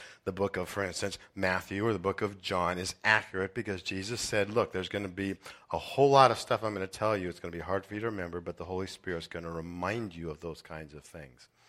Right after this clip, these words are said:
But the dynamic thing that's going on here is what he's saying is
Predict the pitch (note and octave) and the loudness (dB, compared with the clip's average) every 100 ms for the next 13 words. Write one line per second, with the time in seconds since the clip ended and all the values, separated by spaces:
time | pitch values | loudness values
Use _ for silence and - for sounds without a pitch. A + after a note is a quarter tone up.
0 | _ _ _ _ - D#3+ C3+ C3 B2 C3+ | _ _ _ _ 2 4 6 8 8 10
1 | F#3+ F3+ - D3+ C#3+ B2 - A#2 A#2 A#2 | 8 8 4 2 4 2 0 0 4 2
2 | A2 G2 F#2+ F#2 G2+ B2 C#3+ C#3+ A2+ G2+ | 2 0 -2 -2 0 0 2 -2 -2 -2
3 | G2 F2 F2+ | -2 -4 -6